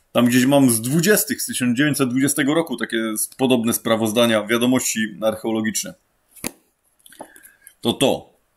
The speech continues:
Co my tu jeszcze mam? O, kurde. Paczki przyszli. Ty, a, a właśnie, ty. Moi drodzy widzowie, może jakiś ten, mm, bo paczkę dostałem.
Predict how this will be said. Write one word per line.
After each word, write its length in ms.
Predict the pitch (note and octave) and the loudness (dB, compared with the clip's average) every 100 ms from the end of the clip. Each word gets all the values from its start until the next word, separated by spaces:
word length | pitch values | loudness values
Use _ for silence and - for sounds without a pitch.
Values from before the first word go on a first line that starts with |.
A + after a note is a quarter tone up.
| - - - _ _ _ _ _ _ _ _ _ _ _ _ _ - | -2 -2 -10 _ _ _ _ _ _ _ _ _ _ _ _ _ -2
Co 180 | F3+ | 2
my 100 | F#3 | 4
tu 120 | E3 F3+ | 4 4
jeszcze 240 | E3+ E3 E3 - - | 4 2 -4 -8 -6
mam? 340 | D3 D#3 B2+ A#2 _ | -2 -2 -6 -14 _
O, 500 | F3+ F#3 B2+ - - _ _ | 4 4 4 -2 -14 _ _
kurde. 440 | E3 C#3+ G2 - - _ - - - - - - - - - _ _ - | 0 2 0 -6 -12 _ -16 -14 -14 -14 -16 -20 -18 -18 -18 _ _ -4
Paczki 480 | - D3+ - G3+ | 2 2 2 0
przyszli. 600 | E3+ F3+ F3 E3 D3 G#2+ | 2 2 2 4 4 4
Ty, 220 | G2+ E3+ C3+ | 4 4 6
a, 40 | C3 A#2 A2 | 2 -2 -6
a 20 | C3+ | 4
właśnie, 460 | F3+ - B2 G#2+ - | 4 4 2 0 0
ty. 280 | - B2+ F#2+ - - _ _ - | 2 2 0 -8 -20 _ _ 2
Moi 220 | E3 F3 | 4 6
drodzy 300 | F3 E3 D#3 | 6 6 4
widzowie, 340 | C#3+ B2 A#2 | 4 4 4
może 200 | B2+ C3+ | 4 2
jakiś 240 | D3 C#3+ - | 0 -4 0
ten, 420 | E3+ B2+ A2+ G#2+ - - - | 2 2 0 -4 -8 -20 -12
mm, 340 | A#2 A#2+ A#2+ A#2 - _ _ _ _ _ _ - | -4 0 0 -2 -8 _ _ _ _ _ _ -2
bo 100 | C#3+ | 2
paczkę 380 | G#3+ E3 - | 4 4 2
dostałem. 540 | A#2+ A2 A#2 G#2 G2 | -2 0 0 0 0